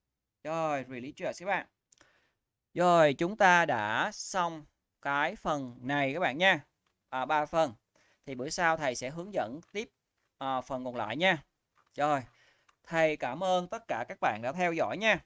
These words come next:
Rồi, thầy cảm ơn. Ủa, còn câu số mười hả? À, thầy sorry. Trời ơi, thầy nhìn thầy tưởng mười câu rồi.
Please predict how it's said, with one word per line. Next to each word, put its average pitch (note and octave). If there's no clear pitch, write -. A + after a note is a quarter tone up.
Rồi, C#3
thầy C3
cảm C3+
ơn. E3+
Ủa, C3
còn D3
câu D#3+
số E3
mười D#3+
hả? D3
À, C3+
thầy C#3+
sorry. E3
Trời A#2
ơi, B2+
thầy B2+
nhìn B2+
thầy C3
tưởng C#3+
mười D3+
câu D#3
rồi. D3